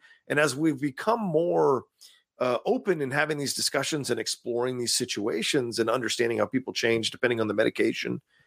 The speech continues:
that they're on or the therapy that they get, it makes you kinda, it kinda keeps you off balance about where, how you feel about him. But then when he does what he does, um,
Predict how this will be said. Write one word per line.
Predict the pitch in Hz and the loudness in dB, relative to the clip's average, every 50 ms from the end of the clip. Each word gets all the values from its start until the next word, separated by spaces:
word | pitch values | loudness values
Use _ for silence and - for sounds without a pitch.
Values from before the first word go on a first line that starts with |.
| _ _ _ _ _ _ - | _ _ _ _ _ _ 0
that | - 117 110 - | 2 2 2 2
they're | 117 101 101 104 | 2 2 4 4
on | 104 127 147 160 | 4 4 4 4
or | 147 | 4
the | 123 110 | 4 2
therapy | 101 - 113 117 123 123 123 117 | 2 2 2 2 2 2 0 -2
that | 107 113 98 - | -2 -4 -4 -4
they | - 92 | -6 -8
get, | 87 - 139 160 170 139 - - _ _ - - _ _ _ - | -4 0 2 2 2 2 0 -4 _ _ -20 -20 _ _ _ 0
it | 143 143 139 | 2 2 2
makes | 135 139 147 170 170 - - - | 2 2 2 2 2 2 0 0
you | - 156 - | 0 0 0
kinda, | - - 156 160 165 160 - - | -2 -4 -4 -2 -2 -2 0 0
it | 147 135 - _ _ - | -2 -2 -4 _ _ -8
kinda | - - 170 170 196 214 196 | -4 0 2 2 4 2 0
keeps | - - 202 170 - - | 0 -2 -6 -4 -4 -4
you | 202 202 190 175 170 160 151 147 - - - _ _ _ _ _ _ _ _ _ - | -2 0 0 0 0 0 0 -2 -4 -6 -14 _ _ _ _ _ _ _ _ _ 0
off | 147 170 180 - - 120 | 2 2 2 0 -2 0
balance | 110 156 185 208 208 180 147 127 - - | 2 2 4 4 4 4 2 2 0 0
about | 127 107 117 113 113 113 113 113 | 0 2 4 4 4 2 0 0
where, | 113 120 127 131 139 - 113 | 2 4 4 4 4 2 0
how | 101 151 156 | 2 2 2
you | 160 143 | 2 2
feel | 127 - - 208 233 202 | 0 -2 -2 0 0 0
about | 135 - 95 85 85 90 | 0 0 -2 -4 -6 -10
him. | 92 90 95 - _ _ _ _ _ _ - | -12 -14 -14 -16 _ _ _ _ _ _ -8
But | 127 - | -6 -2
then | - 147 143 | 0 0 0
when | 147 143 | 0 0
he | 143 135 | -2 0
does | 110 139 135 135 107 | 2 2 2 2 2
what | 107 110 | -2 -6
he | 104 | -8
does, | 95 87 123 170 185 156 120 110 101 104 98 95 - - - - _ _ _ _ _ _ _ _ _ _ _ _ | -4 0 2 4 4 6 4 4 2 2 0 -2 -2 -2 -4 -6 _ _ _ _ _ _ _ _ _ _ _ _
um, | - 107 107 104 101 101 98 95 98 101 - | -2 0 0 0 0 0 -2 -6 -10 -14 -16